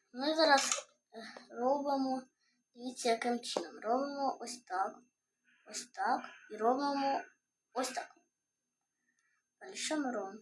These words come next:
Просто накриваємо склом і все,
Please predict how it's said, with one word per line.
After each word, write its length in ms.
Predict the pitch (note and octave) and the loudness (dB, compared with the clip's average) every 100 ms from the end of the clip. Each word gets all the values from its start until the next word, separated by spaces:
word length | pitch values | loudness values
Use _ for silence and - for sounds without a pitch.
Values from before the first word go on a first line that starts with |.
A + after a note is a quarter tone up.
| - | -4
Просто 340 | G4 G4 - _ _ _ _ _ _ _ _ _ _ _ | -4 -4 -14 _ _ _ _ _ _ _ _ _ _ _
накриваємо 500 | C4 C4 D#4 D#4 B3+ | -14 2 10 10 10
склом 560 | A3 - - G3+ A#3+ - - _ - | 6 -8 -12 -10 -8 -10 -20 _ -8
і 60 | |
все, 440 | C4 - C#4 F4 | -4 6 8 8